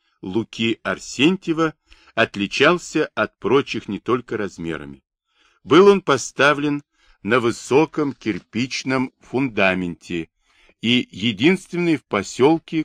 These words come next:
крыт железом. Под стать дому были и ворота. На могучих столбах висели полотнища, сшитые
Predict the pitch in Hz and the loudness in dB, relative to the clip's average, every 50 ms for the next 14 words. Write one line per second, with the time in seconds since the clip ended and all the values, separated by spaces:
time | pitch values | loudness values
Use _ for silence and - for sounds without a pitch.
0 | - - - 98 90 98 117 147 - _ _ _ - 98 - 101 127 131 98 82 | -8 -10 -8 -4 -2 -2 -2 -2 -4 _ _ _ -18 -8 -4 -2 -2 -2 -2 -6
1 | 78 73 71 - - 80 73 _ _ _ _ _ _ _ _ _ _ _ _ _ | -10 -10 -12 -16 -18 -20 -20 _ _ _ _ _ _ _ _ _ _ _ _ _
2 | _ _ _ _ - 117 123 - - - - - 123 120 107 90 85 85 110 151 | _ _ _ _ 0 0 0 0 -2 -6 -2 2 2 2 2 0 -4 0 2 4
3 | 202 196 147 120 87 71 - _ _ _ _ _ _ _ 90 - 127 143 160 175 | 4 4 4 0 -2 -6 -8 _ _ _ _ _ _ _ -4 0 2 2 2 2
4 | 170 165 156 135 127 107 92 87 82 - _ - 82 71 - _ _ _ _ _ | 0 0 0 0 0 0 0 -2 -4 -6 _ -14 -18 -18 -18 _ _ _ _ _
5 | _ _ _ _ _ - 92 107 120 127 131 127 110 127 139 - - 127 107 - | _ _ _ _ _ -6 -2 0 2 4 2 2 2 -2 -4 -2 -4 -4 -6 -6
6 | - - 113 104 95 87 85 104 151 160 - - - 101 90 - - - 131 135 | -6 -2 -2 0 0 -2 0 2 2 2 2 -2 -8 -14 -14 -10 -8 -6 -4 -4
7 | 131 120 - - 107 101 95 104 143 165 - _ 123 101 82 - - - 85 71 | -4 -6 -4 -2 -2 0 2 2 2 2 0 _ -8 -10 -10 -10 -10 -12 -12 -14
8 | - - - - - - - 127 151 151 _ - 147 143 139 135 123 | -14 -14 -12 -10 -10 -4 -2 0 -2 -2 _ -2 -2 -2 -2 -2 -6